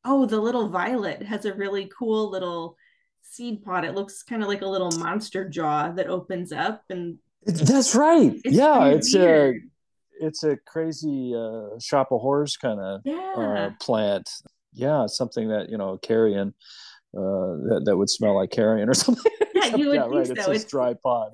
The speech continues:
Speaker 2: It's
Speaker 1: it's
Speaker 2: really
Speaker 1: such a,
Speaker 2: weird.
Speaker 1: a pretty little flower and then such a
Speaker 2: <laughs>
Speaker 1: kinda creepy seed pod. But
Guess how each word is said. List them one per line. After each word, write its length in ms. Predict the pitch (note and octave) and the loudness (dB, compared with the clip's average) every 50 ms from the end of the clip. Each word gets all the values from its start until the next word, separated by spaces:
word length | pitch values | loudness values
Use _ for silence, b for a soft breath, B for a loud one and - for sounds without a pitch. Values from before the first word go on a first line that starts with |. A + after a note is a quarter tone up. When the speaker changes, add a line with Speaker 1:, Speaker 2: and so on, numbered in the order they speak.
| - | -12
Speaker 2:
It's 60 | - - | -10 -10
Speaker 1:
it's 120 | - E4 F4 | -8 -6 -2
Speaker 2:
really 160 | D#4 C#4+ C4+ | -2 -2 -2
Speaker 1:
such 40 | C4 D#4 | -2 -2
a, 20 | |
Speaker 2:
weird. 220 | C4+ C4+ B3+ A#3+ A3+ | -2 -2 -4 -6 -6
Speaker 1:
a 40 | A3 | -10
pretty 280 | - - C4+ C#4 C#4 | -8 -6 -4 -2 -2
little 200 | C4 A#3+ G#3+ G#3 G3+ | -2 -2 -4 -4 -6
flower 420 | - A3 G3+ G#3+ B3+ C4+ A3 F#3+ | -6 -6 -4 -2 -2 -2 -2 -4
and 100 | F3 F3 F3 | -4 -6 -8
then 120 | E3+ F3 | -10 -8
such 220 | - F#3 E3+ - F#4+ | -6 -8 -4 -2 -4
a 160 | F#3 E3+ D#3+ _ | -4 -4 -8 _
Speaker 2:
<laughs> 80 | _ - | _ -12
Speaker 1:
kinda 240 | A3+ G3+ G#3 C#3+ | -10 -8 -8 -8
creepy 460 | C3+ - - - F#3 G#3 G#3+ F3+ D#3 D3+ | -10 -12 -10 -8 -8 -8 -6 -6 -6 -6
seed 280 | D3 - F3+ G3+ - | -6 -8 -10 -10 -8
pod. 460 | - D3 C#3+ D3+ D3+ D3 D#3 D#3+ F3+ - _ | -8 -6 -4 -4 -4 -6 -8 -12 -16 -14 _
But 280 | E3+ E3 D#3 C#3+ C3+ | -8 -6 -6 -6 -8